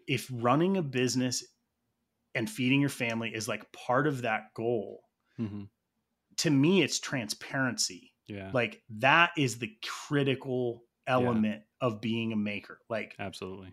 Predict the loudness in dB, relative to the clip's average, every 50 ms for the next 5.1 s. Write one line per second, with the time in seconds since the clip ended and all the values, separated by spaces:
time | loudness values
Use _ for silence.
0 | -20 _ _ 4 4 6 8 8 8 10 8 8 6 8 8 8 8 6 6 4
1 | 2 4 6 6 6 8 8 8 6 6 6 2 2 2 2 2 2 0 -2 -2
2 | 2 4 4 4 4 2 0 2 2 2 0 0 0 2 2 4 2 2 2 0
3 | -2 -4 -6 -8 -6 -4 -2 0 0 2 2 2 0 0 -2 -4 -8 -6 -6 -4
4 | -4 -2 0 4 6 6 6 6 4 2 2 2 2 2 2 2 2 2 2 0
5 | -2 -6